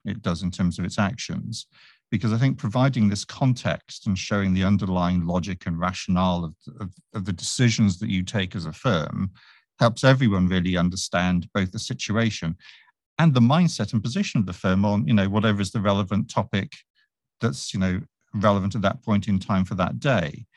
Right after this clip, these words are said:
And over time, that builds trust and it demonstrates a willingness, um,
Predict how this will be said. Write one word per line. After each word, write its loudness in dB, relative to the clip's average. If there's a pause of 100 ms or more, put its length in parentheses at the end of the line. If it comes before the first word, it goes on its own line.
(480)
And 6
over 4
time, 2
that 2
builds 0
trust -2 (340)
and 2
it 2
demonstrates 2
a -2
willingness, 0
um, -4